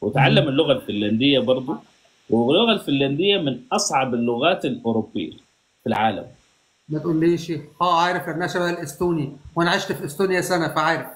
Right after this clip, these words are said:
Speaker 2: آه،
Speaker 1: آه،
Speaker 2: I know.
Speaker 1: أيوة، هي قريبة من الإستوني بالظبط.
Speaker 2: مم.
Speaker 1: ف-،
Speaker 2: مم.
Speaker 1: آه، فتخيل اللغة بتاعتهم دي من أصعب اللغات، والزول ده
Speaker 2: مم.
Speaker 1: اتعلمها وأخذ
Speaker 2: مم.
Speaker 1: الجنسية في تقريبا، آه، سنتين.
Speaker 2: ده
Speaker 1: وما
Speaker 2: زمان
Speaker 1: كان في
Speaker 2: بقى.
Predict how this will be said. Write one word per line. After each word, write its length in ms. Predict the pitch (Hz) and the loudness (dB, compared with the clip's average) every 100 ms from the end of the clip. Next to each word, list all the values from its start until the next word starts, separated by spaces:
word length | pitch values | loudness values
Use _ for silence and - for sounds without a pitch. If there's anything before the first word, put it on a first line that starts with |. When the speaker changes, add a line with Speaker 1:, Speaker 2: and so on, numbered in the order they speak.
| - _ _ _ | -20 _ _ _
Speaker 2:
آه، 40 | 147 | 2
Speaker 1:
آه، 180 | 175 180 | 4 4
Speaker 2:
I 40 | |
know. 140 | 180 | 4
Speaker 1:
أيوة، 380 | 202 226 285 302 | 4 4 0 0
هي 280 | 208 214 170 - | 0 2 0 2
قريبة 260 | 208 226 196 | 2 2 0
من 100 | 170 | 0
الإستوني 520 | 151 151 160 143 123 | -2 -2 0 0 0
بالظبط. 460 | 131 139 185 202 - _ 156 156 | -2 0 0 0 -12 _ -6 0
Speaker 2:
مم. 340 | 139 135 123 | 2 0 0
Speaker 1:
ف-، 340 | 131 135 135 | 0 0 0
Speaker 2:
مم. 280 | 170 185 160 - - _ _ _ 117 | 0 0 -2 -6 -16 _ _ _ -6
Speaker 1:
آه، 600 | 113 101 - - - - 127 | -4 -2 -4 -8 -10 -6 -6
فتخيل 460 | 123 - 220 202 | -6 -4 -2 -2
اللغة 300 | 180 214 208 | -2 -2 -2
بتاعتهم 400 | - 143 202 165 | -2 -4 -2 -2
دي 80 | 180 | -2
من 120 | 175 | -2
أصعب 340 | 139 - 170 151 | -2 -2 0 -2
اللغات، 360 | 123 156 208 | 0 -2 -2
والزول 280 | 139 139 180 | -2 0 0
ده 220 | 165 190 | 0 0
Speaker 2:
مم. 120 | 160 | 0
Speaker 1:
اتعلمها 520 | 156 107 120 160 196 - _ _ | 0 0 0 0 -4 -6 _ _
وأخذ 260 | - - 170 | -6 -2 2
Speaker 2:
مم. 60 | 160 | 2
Speaker 1:
الجنسية 540 | 143 107 - 143 160 | 2 0 2 2 2
في 460 | 165 110 101 92 92 | 2 0 0 -2 -6
تقريبا، 560 | - 123 139 123 104 98 | -6 -4 0 0 -2 -2
آه، 220 | 87 85 | -2 -2
سنتين. 640 | 107 104 104 123 160 262 - _ _ _ _ _ _ _ _ | 0 -2 2 2 0 -4 -12 _ _ _ _ _ _ _ _
Speaker 2:
ده 80 | - | 0
Speaker 1:
وما 160 | 113 151 | 2 2
Speaker 2:
زمان 260 | 143 139 | 4 4
Speaker 1:
كان 120 | 196 135 | 4 4
في 60 | |
Speaker 2:
بقى. 200 | 196 165 | 2 2